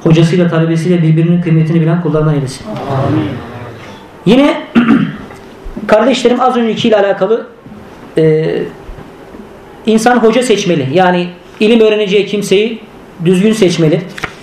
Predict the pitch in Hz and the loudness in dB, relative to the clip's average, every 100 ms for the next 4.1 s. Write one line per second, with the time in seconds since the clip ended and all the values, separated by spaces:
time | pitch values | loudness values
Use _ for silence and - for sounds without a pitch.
0 | - - - - - - - - - 196 | -20 -20 -20 -20 -20 -20 -20 -20 -2 2
1 | 214 202 202 196 196 196 170 165 175 165 | 4 2 0 0 0 0 -2 -2 -4 -2
2 | 160 - 156 156 151 180 226 - - - | -2 0 0 0 0 0 -4 -12 -18 -20
3 | - - - - - - - - 143 143 | -20 -20 -20 -20 -20 -20 -20 -4 -2 0
4 | 143 | -2